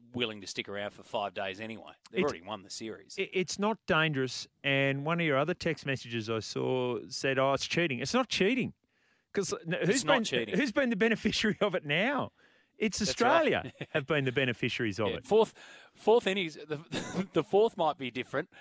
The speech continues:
Speaker 1: when Jadeja looks down and the Aussies are out there chasing maybe whatever they, they need to chase, and Jadeja goes, "Oh, I'll have a piece of this, thanks,"
Speaker 2: Yeah, but,
Speaker 1: 'cause
Speaker 2: but
Speaker 1: this thing's gonna be broken up and turning a mile.
Speaker 2: how m-,
Speaker 1: But that's
Speaker 2: how,
Speaker 1: not cheating.
Speaker 2: how much worse can it get? It can't get much worse.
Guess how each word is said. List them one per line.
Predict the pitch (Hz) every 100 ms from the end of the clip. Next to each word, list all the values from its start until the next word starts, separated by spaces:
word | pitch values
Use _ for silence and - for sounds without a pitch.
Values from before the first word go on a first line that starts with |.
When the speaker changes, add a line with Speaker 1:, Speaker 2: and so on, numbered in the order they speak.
| - - - -
Speaker 1:
when | 143 139
Jadeja | 143 131 160 160 151
looks | 135 -
down | 139 127 135
and | 127 113 - - _
the | 131
Aussies | 147 135 131
are | 127
out | 123 131
there | 127
chasing | - 135 135 123
maybe | 123 131 127
whatever | 120 127 123
they, | 120 123 120 -
they | 131
need | 123 127
to | 117
chase, | - 143 131 127 -
and | 127
Jadeja | 120 160 143 139 117
goes, | 123 113
"Oh, | 147 139
I'll | 139 160
have | 135
a | 117
piece | 139 131
of | 113
this, | 156 -
thanks," | - 160 226 - - -
Speaker 2:
Yeah, | 190
but, | -
Speaker 1:
'cause | -
Speaker 2:
but | 180
Speaker 1:
this | 160 -
thing's | 131 110
gonna | 135
be | 123
broken | 113 135 143 139
up | 135 131
and | 120
turning | - 135 127
a | 110
mile. | 120 156 139 -
Speaker 2:
how | 185
m-, | 214
Speaker 1:
But | -
that's | 175 180 190
Speaker 2:
how, | 196
Speaker 1:
not | -
cheating. | 175 151 - _
Speaker 2:
how | 135 202
much | 247 -
worse | 143 135 147 151 - - _
can | - 156 147
it | - -
get? | 131 - - _ _ _ _
It | 170 -
can't | 180 208 - -
get | 156 -
much | 147 156 - -
worse. | 131 127 - - -